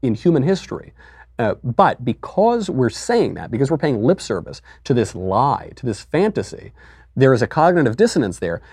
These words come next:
and people on the left have to go in and try to make the reality, the good reality, they're trying to make that fit the terrible fantasy. So they're trying to make the reality works.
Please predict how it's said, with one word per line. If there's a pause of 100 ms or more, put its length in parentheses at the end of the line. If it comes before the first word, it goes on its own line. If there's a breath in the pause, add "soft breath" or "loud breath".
(120)
and
people
on
the
left
have
to
go
in (240 soft breath)
and
try
to
make
the
reality, (300)
the
good
reality,
they're
trying
to
make
that
fit (160 soft breath)
the
terrible
fantasy.
So
they're
trying
to
make
the
reality
works.